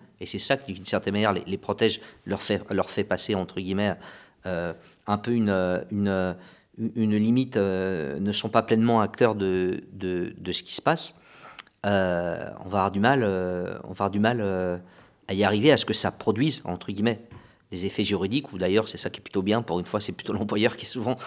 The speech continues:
<laughs> en réaction, qui est, qui est bien emmerdé, euh, euh, euh, par ce qui se passe, et donc, euh, effectivement, qui essaye d'obtenir, euh, euh, l'évacuation d'un, des grévistes, ou qui parfois, entre guillemets, et ça peut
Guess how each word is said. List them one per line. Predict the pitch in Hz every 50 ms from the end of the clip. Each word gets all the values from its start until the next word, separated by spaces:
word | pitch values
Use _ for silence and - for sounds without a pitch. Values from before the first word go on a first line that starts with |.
| - - - - -
<laughs> | - - - - - - -
en | - 101
réaction, | 107 107 104 101 - - - 107
qui | - - 104
est, | 90 - - - - - _ -
qui | 95
est | 92
bien | 95 110 113
emmerdé, | 120 117 117 110 104 107 110 113 113
euh, | 107 98 92 90 90 - - - - _ _ _ -
euh, | 101 98 95 92 - -
euh, | 101 98 95 90
par | - 98 -
ce | - -
qui | - 101
se | - -
passe, | - 120 135 131 - - - - - - _ _ -
et | 87 85
donc, | 82 98 110 110 - 104
euh, | 95 92 87 90
effectivement, | 87 87 - 90 - - 92 95 110 113 104
qui | - 87
essaye | - - 98 92
d'obtenir, | 87 87 - - 107 92 92 107 101 98
euh, | 92 87 87 - - - - _ _ - -
euh, | 90 90
l'évacuation | 87 87 87 95 92 - - 95 - - 95 95
d'un, | 92 92 90 90 92
des | 90 87 92
grévistes, | - - 95 95 120 123 - -
ou | 87
qui | - - 92
parfois, | 85 - - - - - 123
entre | 113 90 - - 95
guillemets, | 90 92 98 117 120 120 - - - - _ _ _ - -
et | 92
ça | - - -
peut | - - -